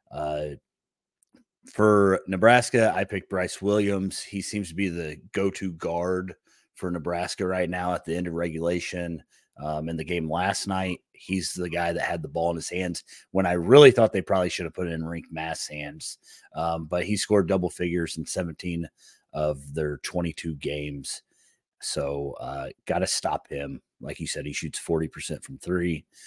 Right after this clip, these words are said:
Uh, gotta, you gotta, you can't let Nebraska get hot from three.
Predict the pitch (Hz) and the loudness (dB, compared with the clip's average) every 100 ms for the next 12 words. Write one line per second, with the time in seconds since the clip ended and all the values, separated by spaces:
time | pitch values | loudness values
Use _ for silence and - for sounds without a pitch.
0 | - _ - 67 73 95 117 127 107 101 | -20 _ -16 -14 -2 8 10 10 6 8
1 | 131 143 123 110 - - 98 151 160 147 | 12 12 12 8 -2 -10 -2 4 6 6
2 | - - - 110 104 110 - 92 92 87 | 4 -4 0 4 6 6 4 -4 -2 -2
3 | 90 73 71 67 65 64 | -4 -6 -10 -14 -16 -20